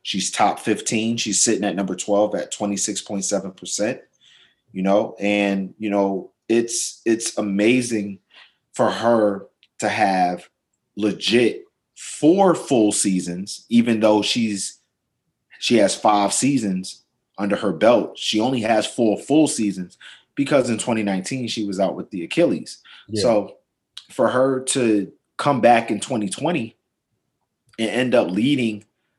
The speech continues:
Speaker 1: the Seattle Storm to a W N B A championship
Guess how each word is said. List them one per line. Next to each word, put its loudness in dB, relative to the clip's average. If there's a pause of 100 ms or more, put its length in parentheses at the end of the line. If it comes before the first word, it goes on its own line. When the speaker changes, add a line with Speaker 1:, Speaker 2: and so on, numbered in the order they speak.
(460)
Speaker 1:
the -2
Seattle 2
Storm -2 (480)
to 0
a 0
W 0
N -2
B 2
A -2
championship -6